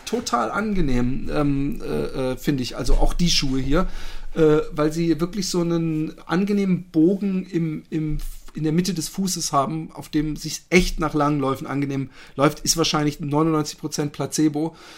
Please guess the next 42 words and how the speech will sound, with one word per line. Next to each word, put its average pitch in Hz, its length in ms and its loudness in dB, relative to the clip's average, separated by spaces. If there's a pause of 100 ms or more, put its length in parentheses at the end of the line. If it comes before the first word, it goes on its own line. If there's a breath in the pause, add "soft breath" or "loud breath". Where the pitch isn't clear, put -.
(240 loud breath)
Aber 147 480 2
ich 180 160 -4
find's 190 200 -2
angenehm 131 460 4
nach 113 160 -2
so 123 160 -4
langen 113 200 -2
Läufen. 110 260 -4
Mir 120 80 -4
hat 151 80 -4
nämlich 165 200 -6
auch - 80 -8
die 131 160 -8
Hacke 131 260 -4
wehgetan 110 640 -4
nach 113 200 -8
dem, 113 400 -6
weil 117 100 -4
wir 123 240 -4
übrigens, 175 340 4 (320 loud breath)
übrigens, 233 460 2
also 170 240 -2
ich - 160 -10
bin 214 140 2
extrem 220 440 0
langsam 196 420 4
gelaufen. 165 220 0
Mich - 160 4
wundert's, 202 460 2
dass 160 220 -2
der 160 120 -2
zweite 180 380 2
Tag 160 300 -8
von 151 80 -4
der 143 80 -2
Pace 147 320 -4
noch 151 160 -8
langsamer 151 480 -4
war 131 100 -2
als 123 200 -8
der 127 180 -8
erste, 151 440 -2